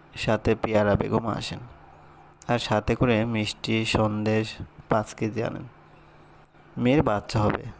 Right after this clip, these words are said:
একটা খুশির ব্যাপার স্যাপার আছে না? সবাইকে মিষ্টি মুখ করাবেন, আরও কত কী। প্রীতি মিষ্টির প্যাকেটগুলো হাতে নিতে নিতে বলে,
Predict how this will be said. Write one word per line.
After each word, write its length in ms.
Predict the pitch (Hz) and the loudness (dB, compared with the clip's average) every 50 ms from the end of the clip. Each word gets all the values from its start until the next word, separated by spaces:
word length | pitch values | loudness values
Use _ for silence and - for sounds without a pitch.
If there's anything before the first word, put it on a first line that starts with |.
| - - - | -20 -10 -10
একটা 260 | 131 - - 120 120 | -10 -2 0 0 2
খুশির 380 | - - - 104 - - 123 | 2 2 2 2 2 2 4
ব্যাপার 420 | 117 - 120 - - 120 117 110 110 | 4 2 2 0 -2 -2 -2 -2 -2
স্যাপার 340 | - - 127 113 - 110 107 | -2 -2 -2 -2 0 0 0
আছে 300 | 98 104 107 - - 131 | 0 0 0 -2 -4 -4
না? 180 | 139 127 98 - - - - - - - - - - - | -2 -4 -4 -6 -10 -16 -18 -20 -20 -20 -20 -20 -16 -10
সবাইকে 400 | - - 120 113 110 107 - 117 | -2 2 2 2 2 2 0 -2
মিষ্টি 360 | 113 110 110 107 - - - | -4 -2 -4 -6 -6 -6 -4
মুখ 220 | 110 110 110 110 110 | -2 -2 -2 -4 -2
করাবেন, 460 | - - 110 104 110 - - 113 131 151 - - - - - - - - - - - - | 2 2 4 4 2 0 0 -4 -8 -8 -12 -16 -20 -20 -20 -20 -20 -20 -20 -18 -6 -2
আরও 180 | 135 131 - | 0 0 0
কত 260 | - - 110 104 - - - | 0 0 -2 -2 -2 -6 -6
কী। 140 | - - - - 123 - - - - - - - - - - - - - - - | -8 -10 -10 -12 -14 -16 -20 -20 -20 -20 -20 -20 -20 -20 -20 -20 -20 -20 -6 -2
প্রীতি 260 | - 143 143 - 165 | 0 0 2 2 2
মিষ্টির 400 | 147 131 117 110 - - - 117 | 2 2 0 -2 -2 0 0 0
প্যাকেটগুলো 540 | - - 113 107 110 107 110 110 113 117 123 | 0 -2 -2 -4 -4 -4 -2 0 0 2 2
হাতে 340 | 123 120 117 110 - - 113 | 4 2 2 2 0 -2 -2
নিতে 280 | 110 113 107 - 117 | -2 -2 -2 -2 -2
নিতে 220 | 113 117 120 - 147 | -2 -2 0 0 2
বলে, 280 | 139 147 143 127 107 | 2 2 2 0 -2